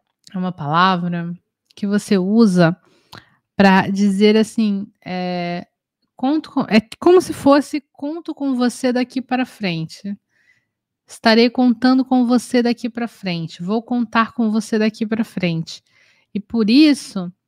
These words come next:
você vai, é, dar o presente pra pessoa. Essa palavra, osewa, osewa, sewa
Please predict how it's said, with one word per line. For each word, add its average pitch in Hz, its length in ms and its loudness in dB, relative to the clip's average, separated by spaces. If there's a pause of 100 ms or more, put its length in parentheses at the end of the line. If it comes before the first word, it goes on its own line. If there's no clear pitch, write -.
(400)
você 208 840 2
vai, 208 560 0
é, 185 300 -6
dar 196 200 2
o 208 40 0
presente 208 420 0
pra 208 140 -4
pessoa. 180 600 0 (840)
Essa 208 280 -6
palavra, 180 840 -2 (680)
osewa, 190 800 -4 (1200)
osewa, 208 840 -8
sewa 226 760 0